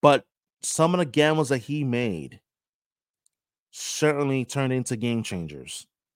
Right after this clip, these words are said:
important ones at that. And I think it's important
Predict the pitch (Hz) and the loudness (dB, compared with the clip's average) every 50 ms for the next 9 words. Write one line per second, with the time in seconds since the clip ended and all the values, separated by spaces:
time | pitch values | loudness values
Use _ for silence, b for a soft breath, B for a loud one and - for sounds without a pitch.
0 | _ _ _ _ _ _ _ _ - 107 107 - 143 151 127 110 107 95 92 90 | _ _ _ _ _ _ _ _ -12 -12 -10 -2 0 0 0 0 -2 -4 -4 -6
1 | 85 - 80 - - - 71 60 50 - _ _ _ _ _ _ _ _ _ _ | -6 -8 -10 -12 -10 -12 -12 -12 -14 -18 _ _ _ _ _ _ _ _ _ _
2 | _ _ _ _ _ _ _ _ _ _ _ _ _ _ _ _ _ _ _ _ | _ _ _ _ _ _ _ _ _ _ _ _ _ _ _ _ _ _ _ _
3 | _ _ _ _ _ _ _ _ _ _ _ _ _ - 113 113 110 107 - 165 | _ _ _ _ _ _ _ _ _ _ _ _ _ -6 -4 -4 -4 -2 -2 -2
4 | 165 - 135 117 - 120 113 104 - - 131 127 117 104 104 101 95 90 - | 0 0 -2 -2 -2 -4 -4 -4 -2 0 0 0 0 -2 -6 -4 -6 -6 -10